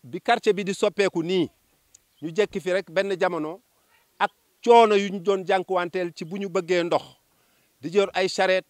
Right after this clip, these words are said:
di dem di rooti. Mu metti lool, suñu ay jigéen wala ñun ñi di seeni borom kër ñuy dem di jagat ay bidon vingt litres wala sax yu ko ëpp, mu metti lool. Ak lan suñu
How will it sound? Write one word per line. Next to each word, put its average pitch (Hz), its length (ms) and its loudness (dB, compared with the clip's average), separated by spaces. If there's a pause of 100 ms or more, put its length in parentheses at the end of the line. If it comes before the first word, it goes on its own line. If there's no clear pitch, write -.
di 160 120 -10
dem 180 200 -4
di 175 120 -2
rooti. 175 380 0 (640)
Mu 156 120 -8
metti 190 380 -4
lool, 170 360 6 (180)
suñu 202 340 -12
ay 185 200 -4
jigéen 185 340 0
wala 185 260 -2
ñun 190 300 -4
ñi 190 80 -6
di 180 120 -10
seeni 185 260 -2
borom 175 260 -4
kër 180 200 -4
ñuy 180 220 -10
dem 175 220 -4
di 165 160 -16
jagat 180 320 -2
ay 170 160 -4
bidon 170 460 -6
vingt 202 240 0
litres 190 180 -8 (460)
wala 185 240 2
sax 190 180 -4
yu 190 140 -8
ko 220 160 0
ëpp, 180 280 -4 (440)
mu 147 80 -12
metti 175 320 -4
lool. 160 280 4 (880)
Ak 214 160 4
lan 196 260 -2
suñu 190 240 -6